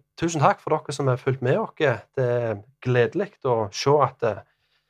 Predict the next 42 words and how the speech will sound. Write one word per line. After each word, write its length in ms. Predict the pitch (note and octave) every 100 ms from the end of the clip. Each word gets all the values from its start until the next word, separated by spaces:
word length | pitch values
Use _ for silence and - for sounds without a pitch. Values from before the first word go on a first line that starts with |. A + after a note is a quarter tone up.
| _ _ _ _ G#3+
ja, 160 | C#3
det 100 | D3
er 60 | D#3+
mange 280 | D3+ D3+ D3
som, 300 | D#3+ C#3 A#2+
som, 320 | D3+ C3 A#2+
eh, 120 | A2 G2+
hører 220 | B2+ B2+
på 160 | C3 F3+
disse 220 | F3+ -
episodene. 480 | E3+ D3+ D#3 D3+ D#3+
Vi 60 | D3+
håper 200 | D3 E3
de 80 | D3+
kan, 280 | D3+ C3+
eh, 240 | B2+ A#2+ A2 - _ -
være 280 | C3 C3+ A#2+
hjelpsomme 800 | C3 B2 - - C3+ E3+ D3+ -
i 80 | B2
det 140 | C3
å 160 | B2+ A2+
sette 320 | - B2 A#2+
seg 160 | A#2+ A#2
inn 180 | C3
i 200 | A#2 G2 A#2
denne 240 | A#2 B2+
bekjennelsen, 600 | A2+ B2 G2+ - - A2
som 180 | - A2
vi 60 |
håper 260 | A2 A2 C3
kan 260 | A#2 G#2 - _ _ _ _ _ _ _ -
bli 260 | C#3 C3+
både 360 | B2+ C3 C#3+ C3
publisert 600 | - D3 D3 - D#3+ -
på 80 | C#3+
norsk 360 | F3 - -
og 380 | D3 C3 A#2+ G#2+ _
tatt 380 | - C3+ - _ -
ivrig 340 | C#3+ C3 C#3 C3
i 40 |
bruk 380 | A#2+ A#2+ A#2+ A2+
i 220 | G#2+